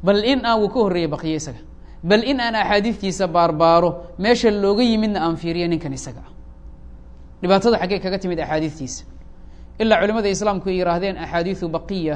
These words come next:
laysat naqiya, fakun calaa taqiya." Waa sajci weeyaan. Axaadiisu Baqiya, ninka la yiraahdo Baqiy ibn al-Walid, axaadiistiisa, "laysat naqiya", ma aha nadiifa, iska ilaali.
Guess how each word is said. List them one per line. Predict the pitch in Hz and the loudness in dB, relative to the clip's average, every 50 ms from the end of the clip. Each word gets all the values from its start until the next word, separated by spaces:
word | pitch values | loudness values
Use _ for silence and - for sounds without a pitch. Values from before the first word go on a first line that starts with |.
| 123 110 | -6 -4
laysat | 139 170 196 202 196 202 185 185 | -2 -2 -2 0 -2 -4 -6 -6
naqiya, | 175 175 175 170 170 202 208 208 214 214 202 | -6 -6 -6 -6 -6 -6 -4 -4 -4 -4 -6
fakun | - - 185 185 202 190 147 | -6 -8 -6 -4 -4 -4 -2
calaa | 139 156 151 143 | -2 -2 -2 -4
taqiya." | 147 147 - - 135 123 113 101 - - - - - - - - - - - - - - - - - - - - - - - - - - - - - | -6 -10 -14 -12 -14 -14 -14 -16 -18 -18 -18 -18 -18 -18 -18 -16 -16 -16 -16 -18 -18 -20 -20 -20 -18 -18 -18 -18 -16 -18 -18 -18 -18 -18 -18 -16 -10
Waa | - 160 | -8 -4
sajci | 139 202 202 170 156 156 | -2 -2 -2 0 0 -2
weeyaan. | 175 165 165 165 160 139 117 - - - - - - - - - - - - - - | 0 0 2 0 0 -2 -4 -8 -14 -18 -20 -20 -20 -20 -20 -20 -20 -20 -20 -10 -6
Axaadiisu | 180 175 175 190 202 202 269 262 202 240 226 | -4 2 4 4 4 4 2 2 2 0 2
Baqiya, | 185 202 196 - 247 247 214 190 190 196 196 185 143 - - - - - - - - - | 4 2 2 4 0 0 2 6 6 8 6 6 4 0 -10 -14 -14 -16 -16 -16 -12 -6
ninka | 202 240 226 240 240 | -4 -2 2 2 4
la | 233 214 | 4 4
yiraahdo | 208 208 196 196 196 196 | 4 2 2 2 0 2
Baqiy | 180 196 - 240 233 | 0 0 0 0 -2
ibn | 202 190 | -2 -2
al-Walid, | 190 180 175 175 185 190 - 175 - - | -2 0 2 2 2 2 0 -2 -4 -8
axaadiistiisa, | - - 165 180 185 202 220 - - 180 165 143 127 143 123 113 - - - - - - - - - - - - | -10 -2 0 0 0 0 -2 -4 -4 -4 -4 -4 -4 -8 -10 -10 -14 -18 -20 -20 -20 -20 -18 -18 -18 -18 -8 2
"laysat | 226 247 247 185 240 233 214 220 | 4 4 6 6 4 4 4 2
naqiya", | 208 202 214 233 220 202 185 175 180 196 | 0 0 0 0 0 2 2 0 0 -2
ma | 208 240 214 | 0 0 2
aha | 180 180 185 | 2 2 0
nadiifa, | 180 180 175 202 196 156 175 | 0 0 0 -2 -4 -4 -4
iska | 160 - - 180 147 | -6 -6 -6 -6 -6
ilaali. | 147 143 139 135 123 113 | -6 -6 -6 -8 -8 -12